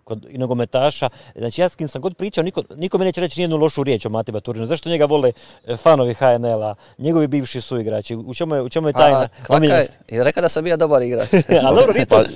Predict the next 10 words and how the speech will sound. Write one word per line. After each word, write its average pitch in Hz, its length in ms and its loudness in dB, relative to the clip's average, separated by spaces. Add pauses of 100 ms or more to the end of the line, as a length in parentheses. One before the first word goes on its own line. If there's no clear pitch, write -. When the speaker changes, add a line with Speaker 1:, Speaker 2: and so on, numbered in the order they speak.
(640)
Speaker 3:
da, 101 220 4
dobro, 101 240 2
š-, - 220 -10 (520)
to, 120 180 0
to 107 200 2
stoji. 95 380 4 (320)
Ovaj, 87 440 4 (240)
Mate 104 340 -2
je - 20 0
izuzetno 113 560 -2